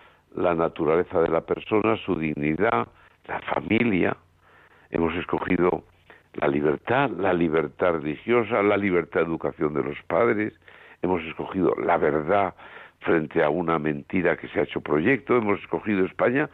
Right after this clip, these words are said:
porque España es una nación que fundamentalmente es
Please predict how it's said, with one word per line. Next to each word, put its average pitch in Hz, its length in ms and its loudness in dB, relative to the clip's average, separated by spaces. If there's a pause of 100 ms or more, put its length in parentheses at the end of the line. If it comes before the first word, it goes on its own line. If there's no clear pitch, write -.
(280)
porque - 220 -10
España 147 480 0 (720)
es 151 260 2
una 135 340 2
nación 143 800 0
que 107 120 2
fundamentalmente 127 1200 0 (460)
es 139 220 4